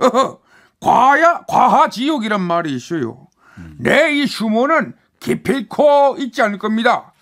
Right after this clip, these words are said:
Speaker 1: 내는 당의 본류예요. 이것저것 튀어나오는 지류가 아닙니다.
Speaker 2: 음.
Speaker 1: 메뚜기가 톡톡 튀어야 한철인 줄 모르고, 하루살이는 내일이, 투모로우가 없다. 내일이 없다는 거를 잘 알아야 될 겁니다.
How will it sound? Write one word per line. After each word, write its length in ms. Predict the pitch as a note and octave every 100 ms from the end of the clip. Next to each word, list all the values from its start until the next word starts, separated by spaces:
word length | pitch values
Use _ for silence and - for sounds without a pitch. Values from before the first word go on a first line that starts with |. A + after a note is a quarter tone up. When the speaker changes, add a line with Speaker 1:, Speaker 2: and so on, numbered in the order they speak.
| _ _ _
Speaker 1:
내는 420 | A#2+ F4 F#4+ D4
당의 400 | - D4 E4 A#3+
본류예요. 720 | - A3+ C4 F4 F#4 D#4+ - _ _ _ _ _ _ -
이것저것 560 | C#4 C#4 A3 B3 A#3+ A3+
튀어나오는 680 | A#3 A3 A#3 C4 B3 F3+
지류가 400 | - C4+ F4+ B3+
아닙니다. 560 | E3 F3+ C#4 D4 - - _ _
Speaker 2:
음. 400 | G2+ F2+ E2+ D2+
Speaker 1:
메뚜기가 720 | - - E4+ E4+ C#4 C4 C4
톡톡 300 | - A3+ B3+ G#3+
튀어야 540 | C4+ C#4 C4 C4 A#3+ - _ _
한철인 580 | - A3+ - B3+ E4
줄 140 | D4 B3+
모르고, 720 | A3+ A3+ G#3 G#3+ A#3 F3 - _ _ _ _
하루살이는 1120 | - - A3+ C#4 G#3+ B3 A#3+ A#3 C#4+ B3+ G3+ -
내일이, 840 | - F4 F#4 F4 D#4+ E4+ D4+ F#3 _ _ _
투모로우가 640 | - B3+ C#4 D#4 D#4 D4 A#3
없다. 320 | E3+ - - _ -
내일이 480 | D#3+ D#4 F#4 E4+
없다는 400 | D#4 A#3 C4+ B3+
거를 320 | A#3 A#3+ G3 - _ -
잘 380 | - - D4+ D4
알아야 300 | D#4+ C#4 G#3+
될 120 | G3+
겁니다. 400 | G3+ F#3 D#3+ -